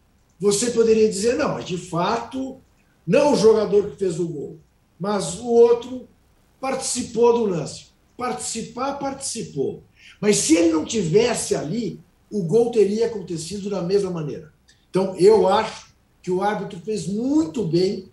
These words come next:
em validar o gol. O resultado foi justo nesse ponto de vista,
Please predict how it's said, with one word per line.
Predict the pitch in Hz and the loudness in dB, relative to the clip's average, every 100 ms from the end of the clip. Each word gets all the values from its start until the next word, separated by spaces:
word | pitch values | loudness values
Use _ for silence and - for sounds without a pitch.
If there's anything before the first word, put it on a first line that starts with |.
| _ | _
em | - 185 | -8 -4
validar | 185 175 160 160 | 0 0 0 0
o | 151 | 0
gol. | - - _ _ _ _ _ _ _ _ _ _ _ _ _ _ _ _ _ _ _ | -2 -14 _ _ _ _ _ _ _ _ _ _ _ _ _ _ _ _ _ _ _
O | 220 220 | -4 2
resultado | 226 214 185 220 220 208 156 | 4 4 2 2 0 -2 -4
foi | 208 196 | -4 -4
justo | 151 208 269 214 - 175 | -6 -2 -2 -4 -8 -8
nesse | 165 156 156 | -6 -8 -10
ponto | - 151 143 | -8 -6 -6
de | 139 | -6
vista, | 131 131 - - | -6 -6 -8 -14